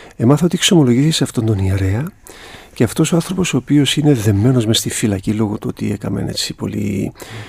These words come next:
φοβερά εγκλήματα, ναι, ε, τώρα ζει εν μετανία.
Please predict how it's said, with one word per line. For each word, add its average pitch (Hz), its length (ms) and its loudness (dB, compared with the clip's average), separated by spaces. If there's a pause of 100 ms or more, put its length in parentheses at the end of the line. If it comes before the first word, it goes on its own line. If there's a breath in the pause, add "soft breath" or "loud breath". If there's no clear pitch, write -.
(460 loud breath)
φοβερά 101 380 2
εγκλήματα, 98 540 -2
ναι, 92 420 -2 (640 loud breath)
ε, - 1160 -4 (120)
τώρα 147 240 4
ζει 131 240 2
εν 170 100 8
μετανία. 135 600 2